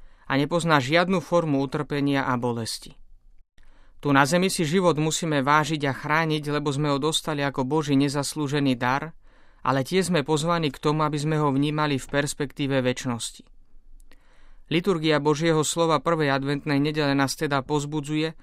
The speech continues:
aby sme si obnovili dôveru v Ježiša Krista, nášho Spasiteľa. Je zaujímavé, že neustále pamätanie na tento eschatologický rozmer nášho bytia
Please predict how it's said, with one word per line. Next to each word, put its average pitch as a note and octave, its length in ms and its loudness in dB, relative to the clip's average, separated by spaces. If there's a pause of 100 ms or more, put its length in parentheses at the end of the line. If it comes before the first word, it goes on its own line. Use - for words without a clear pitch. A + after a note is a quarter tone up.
(320)
aby C3+ 160 2
sme F3+ 240 0
si - 80 -2
obnovili F3 480 0
dôveru D#3 480 2
v D3 160 2
Ježiša D3 400 -2
Krista, D3 480 0
nášho C3 320 0
Spasiteľa. B2 800 -6 (720)
Je C3+ 80 2
zaujímavé, E3+ 560 4
že D3 160 2
neustále E3 480 0
pamätanie D3+ 560 0
na C3+ 160 2
tento E3 280 -2
eschatologický D3+ 920 -2
rozmer D3 360 0
nášho C3+ 360 0
bytia C#3 480 -4